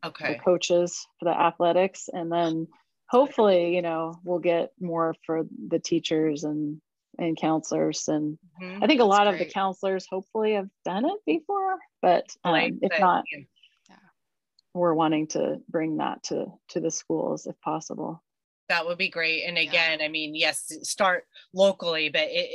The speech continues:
Speaker 2: is so necessary on a national and global level, you know?
Speaker 1: Yeah.
Speaker 2: Right,
Speaker 1: Yeah.
Speaker 2: too. So thank you for sharing that again. So that, and we'll also put some of those resources in the show notes, and of course, Kel-,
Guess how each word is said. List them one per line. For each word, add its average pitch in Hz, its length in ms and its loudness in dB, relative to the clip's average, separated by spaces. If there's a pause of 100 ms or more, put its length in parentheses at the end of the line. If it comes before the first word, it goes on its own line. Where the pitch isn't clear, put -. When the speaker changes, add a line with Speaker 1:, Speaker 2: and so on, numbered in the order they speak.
Speaker 2:
is 160 140 -10
so 170 300 2
necessary 151 800 -2
on 147 180 -4
a 147 60 -4
national 147 420 -6
and 139 80 -12
global 135 300 -8
level, 143 400 -6 (320)
you 185 120 0
know? 151 260 -4 (260)
Speaker 1:
Yeah. 131 140 4
Speaker 2:
Right, 147 80 0 (220)
Speaker 1:
Yeah. 151 260 4
Speaker 2:
too. - 60 -12 (380)
So 170 520 2
thank 208 240 0
you 208 80 -4
for 190 100 -4
sharing 156 380 0
that 147 160 -4
again. 139 340 -6
So 151 240 -6
that, 147 180 -4
and 175 140 -2
we'll 180 140 0
also 175 420 -2
put - 320 -4
some 151 240 -8
of 160 80 -8
those 151 200 -6
resources 151 580 -8
in 147 100 -8
the 143 80 -8
show 147 240 -4
notes, 143 280 -8
and 143 60 -10
of 139 160 -14
course, 143 240 -8
Kel-, 139 220 -10